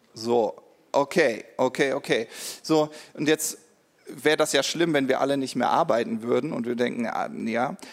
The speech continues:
okay, was haben Adam und Eva denn stattdessen gemacht? Also gut, sie hatten eine Obstplantage, also Gott hat gesagt, "Ich bin euer Versorger, ich versorge euch." Haben die nichts gemacht? Doch, die haben was gemacht.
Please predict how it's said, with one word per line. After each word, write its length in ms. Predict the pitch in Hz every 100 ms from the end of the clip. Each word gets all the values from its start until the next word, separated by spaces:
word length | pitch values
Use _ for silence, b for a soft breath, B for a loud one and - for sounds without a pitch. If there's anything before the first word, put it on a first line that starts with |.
| B B
okay, 240 | - 143
was 200 | 147 -
haben 160 | 180 180
Adam 400 | - 160 165 156
und 160 | 143
Eva 300 | - 143 139
denn 220 | 120 123
stattdessen 680 | 123 - 120 - 170 - 123
gemacht? 480 | 101 95 73 - -
Also 320 | 131 113 117 -
gut, 220 | - 208
sie 120 | 190 156
hatten 220 | - 147
eine 220 | 123 120
Obstplantage, 1000 | - 143 - - 175 170 175 165 180 170
also 200 | 127 120
Gott 280 | 110 135 170
hat 140 | 139
gesagt, 300 | 135 120 -
"Ich 160 | 165 -
bin 160 | 180
euer 260 | 165 139 120
Versorger, 640 | - 117 107 110 127 - -
ich 140 | -
versorge 520 | 120 110 110 113 139
euch." 260 | - 190 - B B B B
Haben 220 | - -
die 160 | - 113
nichts 640 | 87 92 233 - - - -
gemacht? 640 | 196 208 339 - - - _ _ _ b b b b b b _ _ _ 233 _ _ _ B B B B B _ _ _ b b
Doch, 160 | - 147
die 160 | 139 123
haben 160 | 240
was 240 | 294 - -
gemacht. 640 | 131 113 95 - -